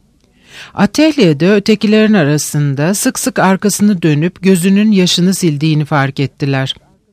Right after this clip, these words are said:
Bunlar çocuğunu düşündüğü anlardı. Belki de sevmiş olduğu adamı da düşünüyordu. Geçmişteki üzüntü verici bağların kopması acıklı bir iştir.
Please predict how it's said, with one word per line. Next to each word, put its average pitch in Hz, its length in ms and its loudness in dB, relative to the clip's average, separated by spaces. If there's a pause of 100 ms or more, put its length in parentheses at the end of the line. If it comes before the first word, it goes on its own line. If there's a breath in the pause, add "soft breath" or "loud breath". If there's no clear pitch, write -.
(640 soft breath)
Bunlar 220 480 2
çocuğunu 226 680 0
düşündüğü 156 520 0
anlardı. 147 840 0 (100)
Belki 196 360 2
de 208 160 2
sevmiş 208 480 4
olduğu 190 340 2
adamı 202 360 4
da 151 140 2
düşünüyordu. 127 840 -2 (1160 loud breath)
Geçmişteki 233 880 2
üzüntü 226 440 2
verici 190 380 2
bağların 180 520 2
kopması 160 640 0
acıklı 185 480 0
bir 143 120 0
iştir. - 480 -2